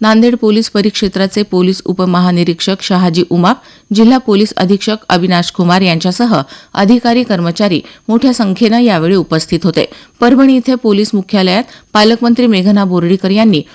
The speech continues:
हुतात्मा पोलिसांना अभिवादन केलं. भारतीय वीरांनी दाखवलेल्या अतुलनीय शौर्यापासून स्फूर्ती मिळावी, तसंच आपल्या कर्तव्याची आणि राष्ट्रनिष्ठेची जाणीव व्हावी,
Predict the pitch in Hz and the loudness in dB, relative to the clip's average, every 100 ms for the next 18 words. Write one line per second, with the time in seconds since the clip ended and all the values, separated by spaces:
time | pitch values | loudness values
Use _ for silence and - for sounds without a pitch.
0 | - - 226 240 240 247 254 208 175 180 | -12 -2 0 0 0 0 0 0 0 0
1 | 175 196 214 160 196 160 147 165 175 160 | -2 0 -2 0 0 0 0 -2 0 -2
2 | - - _ 214 254 247 254 254 214 208 | -2 -14 _ 2 2 2 2 2 2 2
3 | 202 214 226 175 - 185 180 190 202 180 | 2 2 2 0 -2 0 0 0 -2 -2
4 | 220 220 226 226 240 - 175 160 165 185 | 0 2 2 2 0 -2 -2 0 0 -2
5 | 190 233 302 - - - - 220 208 262 | -2 -2 -4 -12 -14 -6 0 2 2 2
6 | 226 170 170 285 - - - 226 269 - | 2 2 0 -2 -6 -8 -4 -2 0 -2
7 | 185 214 226 190 180 208 220 240 175 147 | -2 -2 0 -2 -2 -2 -2 -2 -2 -4
8 | - - 208 226 196 190 - 233 214 - | -8 -4 2 2 2 0 -2 0 0 0
9 | 233 214 233 202 165 185 214 240 208 | -2 -2 -2 0 0 2 2 2 2